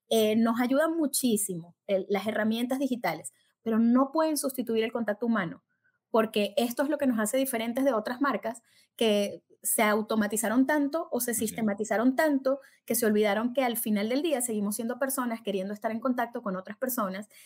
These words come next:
Speaker 1: queriendo ser escuchados por otras personas y queriendo sentirnos valorados por otras personas.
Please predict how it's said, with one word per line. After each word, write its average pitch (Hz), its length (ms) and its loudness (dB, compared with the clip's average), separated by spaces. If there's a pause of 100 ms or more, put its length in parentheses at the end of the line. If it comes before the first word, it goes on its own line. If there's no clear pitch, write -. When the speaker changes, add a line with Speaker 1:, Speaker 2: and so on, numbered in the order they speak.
(140)
Speaker 1:
queriendo 214 360 0
ser 233 160 -2
escuchados 262 640 0
por 226 100 -2
otras 202 240 -4
personas 196 540 -6 (300)
y 240 140 0
queriendo 214 320 0
sentirnos 226 480 -2
valorados 208 720 2
por 165 120 -10
otras 165 220 -14
personas. - 320 -12